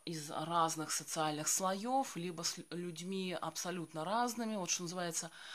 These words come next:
мы такие разные, но всё-таки мы вместе, мы такие разные, но мы группа, мы команда, мы тусовка одна.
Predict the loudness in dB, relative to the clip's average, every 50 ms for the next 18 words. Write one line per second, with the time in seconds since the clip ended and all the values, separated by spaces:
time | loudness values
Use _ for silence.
0 | -10 -10 -8 -4 -4 0 0 0 -2 0 0 0 2 4 6 6 6 4 2 0
1 | 0 0 0 -2 0 0 0 0 -2 -4 -4 -2 0 0 0 0 0 2 2 2
2 | 2 2 2 2 0 0 0 -2 -4 -6 -6 -4 -4 -2 -2 -2 -2 -4 -6 -4
3 | 0 2 2 2 2 2 2 2 2 2 2 2 0 0 0 0 0 0 0 2
4 | 0 2 2 0 0 0 0 0 0 2 0 -2 -2 -2 -2 0 0 0 0 0
5 | 0 0 0 0 2 0 -2 -4 -4 -4 -2 0 4 4 2 2 0 -4 -4 0
6 | 2 2 2 2 0 -2 -2 -2 -4